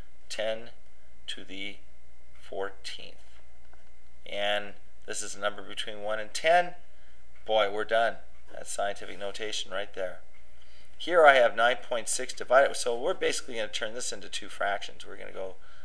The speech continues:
nine point six divided by two point four. And then over here we have ten to the minus three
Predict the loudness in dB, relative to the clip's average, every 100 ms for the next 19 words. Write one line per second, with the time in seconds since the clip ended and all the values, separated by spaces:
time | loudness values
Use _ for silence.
0 | -4 -2 0 0 -2 -4 -4 -2 -2 -2
1 | -2 -4 -4 -2 -2 -2 -2 -2 -2 -4
2 | -4 -4 -4 -4 -4 -4 -4 -2 -2 -2
3 | -4 -4 -4 -4 -4 -4 -4 -4 -4 -4
4 | -4 -4 -4 -4 -4 -2 -2 -4 -2 -2
5 | -2 -2 0 0 0 -2 -4 -2 -4 -2
6 | -2 -2 -4 -2 -4 -4 -4